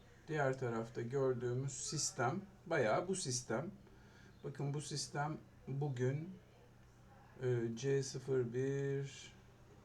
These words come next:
aşağıya doğru şöyle ineceğim. Başka s-,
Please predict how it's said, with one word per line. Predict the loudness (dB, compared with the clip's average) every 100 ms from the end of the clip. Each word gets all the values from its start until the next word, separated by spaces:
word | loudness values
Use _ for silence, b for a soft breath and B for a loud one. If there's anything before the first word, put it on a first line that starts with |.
| -20 -20 -20 -20 -20 -20 -20 -20 -20 -20 -20 -20 -20 -18 -18 -18 -20 -20 -20 -20 -20 -20 -6 -4
aşağıya | -4 -2 2 4 2
doğru | 0 -4
şöyle | -6 -2 -2 0
ineceğim. | 0 2 0 0 -2 -2
Başka | -4 -4 -6
s-, | -8 -10